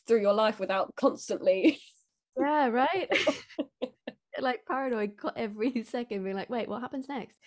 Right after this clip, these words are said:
Speaker 1: Yeah. <laughs>
Speaker 2: Like, at least we know we're not alone, and it's always been that way, that we physically can't understand it in the greater scheme of life.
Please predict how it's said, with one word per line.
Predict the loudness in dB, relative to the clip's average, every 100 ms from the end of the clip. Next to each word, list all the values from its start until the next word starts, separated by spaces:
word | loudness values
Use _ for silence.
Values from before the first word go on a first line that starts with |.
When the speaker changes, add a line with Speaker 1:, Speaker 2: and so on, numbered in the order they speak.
| -10
Speaker 1:
Yeah. | -2 2 4 2 0 -6 -4
<laughs> | -4 -6 -10 -8 0
Speaker 2:
Like, | 4 4 2
at | 0 2
least | 4 2 2
we | 0 4
know | 6 6 6 4
we're | 2
not | 2 2
alone, | 2 2 2
and | 0 -4
it's | -4 -6
always | -2 0 0
been | 0 0
that | 0 -2
way, | -2 -2
that | -4 -6
we | -6 -2 -2 -4 -6 -10 _ _ -2
physically | 0 2 2 0 -4 -2 -2 -4 -8 _ _ _
can't | -10 -4 -2 0 -2 -8 -16 -14 -6
understand | -4 -2 -4 -4 -4 -2 -2
it | -4 -6 _ _ _ _ _
in | -6 -4
the | -2
greater | -2 -2 -2 -4 -10
scheme | -10 -8 -8
of | -8 -12
life. | -10 -12